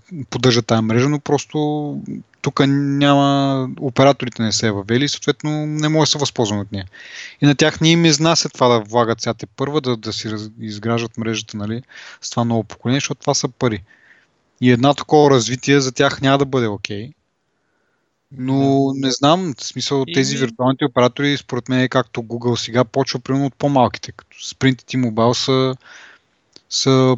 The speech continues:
Speaker 1: по-малките оператори в Щатите, в сравнение с, а, Verizon и A T and T.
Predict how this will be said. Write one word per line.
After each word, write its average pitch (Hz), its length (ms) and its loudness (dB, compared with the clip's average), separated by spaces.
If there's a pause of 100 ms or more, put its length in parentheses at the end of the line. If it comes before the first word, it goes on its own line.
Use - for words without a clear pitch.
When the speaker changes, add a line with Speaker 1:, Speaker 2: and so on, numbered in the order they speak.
Speaker 1:
по-малките 131 500 4
оператори 107 440 -2
в 101 160 -6
Щатите, - 500 -6
в 117 60 -4
сравнение 110 480 0
с, - 400 0
а, 110 40 0 (1000)
Verizon 110 540 4
и 104 500 0
A - 20 -6
T 104 240 -6
and 95 80 -14
T. 117 320 -4